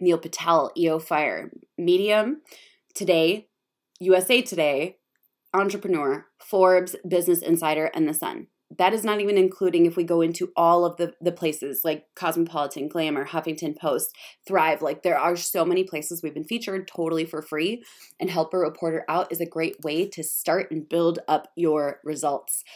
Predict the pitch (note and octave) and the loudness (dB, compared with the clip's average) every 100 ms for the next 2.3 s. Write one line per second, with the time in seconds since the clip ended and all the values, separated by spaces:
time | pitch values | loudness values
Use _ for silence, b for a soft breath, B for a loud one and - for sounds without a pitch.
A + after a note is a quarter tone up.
0 | B _ D#3+ D#3 D3+ - D3 C3+ G#2+ - | B _ 2 4 2 0 -2 -2 -2 -6
1 | - - _ _ _ _ - F#3+ F3 E3 | -12 -20 _ _ _ _ 4 6 6 0
2 | D#3+ C#3 - | -4 -6 -8